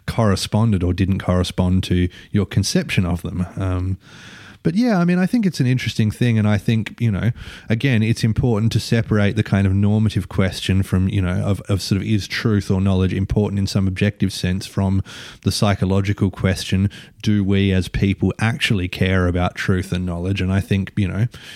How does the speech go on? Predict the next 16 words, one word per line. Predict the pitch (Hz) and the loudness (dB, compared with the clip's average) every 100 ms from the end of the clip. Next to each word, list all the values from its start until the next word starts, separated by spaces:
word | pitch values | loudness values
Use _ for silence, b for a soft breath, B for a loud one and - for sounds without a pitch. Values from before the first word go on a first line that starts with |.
| B | B
human | - 113 95 90 | -2 0 2 2
beings | 95 95 90 | 2 2 -2
are | |
complicated | - 101 104 - 92 95 104 | -2 -2 0 0 2 2 2
and | 90 | 0
often | 92 92 - | 0 -2 -4
our | 90 90 | -2 0
minds | 90 92 92 | 0 2 2
are | 90 | 2
inconsistent | 90 90 90 - - 92 92 | 0 -2 -2 -2 -2 -2 -2
in | 90 | 0
various | 92 92 92 - | 0 0 0 -2
ways. | 95 92 95 | -2 0 2
And | 101 | 2
I | 101 | 0
think | - 170 135 - | 0 -2 -2 -8